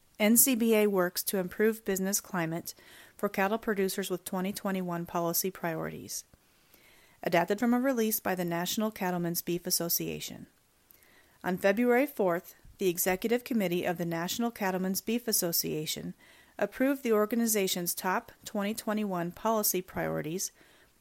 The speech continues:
with a continued focus on advocating for a business climate that increases opportunities for producer profitability. N C B A President Jerry Bone says, "There is no doubt the past year has been difficult for cattle producers,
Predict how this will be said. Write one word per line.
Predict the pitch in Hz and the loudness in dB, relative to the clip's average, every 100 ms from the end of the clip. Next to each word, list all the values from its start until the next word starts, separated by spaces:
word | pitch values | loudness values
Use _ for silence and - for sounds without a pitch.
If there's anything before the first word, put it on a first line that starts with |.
| 208 | -2
with | 202 | -2
a | 196 | 0
continued | 196 185 220 254 277 | -4 0 2 2 2
focus | 220 202 202 190 | 0 0 0 -2
on | 196 165 | -2 -2
advocating | 165 180 202 208 208 208 | -2 -2 -4 -2 -2 -4
for | - 165 | -2 -4
a | |
business | 160 180 196 233 | 0 -2 0 0
climate | - - 170 170 - | -2 -2 -2 -2 -4
that | 175 175 | -4 -4
increases | 175 196 202 233 | -4 -4 -2 -2
opportunities | - 202 220 220 190 170 165 165 | -4 -4 -4 -4 -4 -4 -4 -6
for | - | -8
producer | 180 - 170 170 196 | -10 -6 -4 -4 -6
profitability. | - 165 170 175 175 160 151 - - _ _ _ _ _ _ _ _ _ _ 185 | -4 -6 -4 -6 -4 -4 -6 -10 -16 _ _ _ _ _ _ _ _ _ _ 0
N | 208 | 2
C | 220 285 | 4 2
B | 254 240 | 2 4
A | 220 | 4
President | 233 208 185 180 170 170 | 2 2 2 0 -2 -2
Jerry | 180 175 196 | -2 0 0
Bone | 190 170 165 | 0 0 0
says, | - 160 156 190 - _ _ _ - _ - | -2 -2 -2 -4 -6 _ _ _ -20 _ 2
"There | 220 | 4
is | 196 214 | 4 4
no | 226 | 2
doubt | 262 226 208 196 | 4 4 4 -2
the | |
past | - 190 202 - | -2 0 0 0
year | 196 180 | 2 2
has | 175 180 | 0 -2
been | 185 | -4
difficult | 180 220 202 - 165 - - - | -2 -2 -2 -4 -2 -2 -8 -10
for | - | -10
cattle | 180 180 175 | -4 -2 -2
producers, | - 190 202 - 92 - | -4 -2 -2 -2 -4 -8